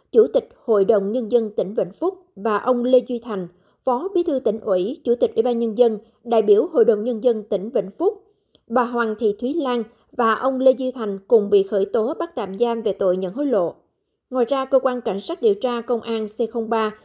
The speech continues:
đã ra quyết định khởi tố bị can, lệnh bắt bị can để tạm giam, lệnh khám xét đối với ông Phạm Hoàng Anh,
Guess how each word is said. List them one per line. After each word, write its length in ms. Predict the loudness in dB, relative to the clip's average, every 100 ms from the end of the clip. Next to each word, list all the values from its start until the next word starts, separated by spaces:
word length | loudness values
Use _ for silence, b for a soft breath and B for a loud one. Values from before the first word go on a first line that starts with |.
| B B
đã 240 | -2 -2 -2
ra 100 | -4
quyết 180 | 0
định 200 | 0 0
khởi 200 | -2 -2
tố 140 | -2 0
bị 140 | 0 0
can, 220 | -2 -4 -8 b b
lệnh 300 | 0 2 -2
bắt 160 | -6
bị 200 | 0 2 2
can 220 | -2 -2
để 120 | -2
tạm 240 | -2 -4 0
giam, 240 | 0 0 -6 _ -2
lệnh 220 | 0 0
khám 260 | -2 -8 -8
xét 300 | -6 -4 -2
đối 100 | -2
với 120 | -2
ông 220 | -2 -2 -4
Phạm 220 | -6 -6
Hoàng 200 | -6 -6 -6
Anh, 240 | -2 -2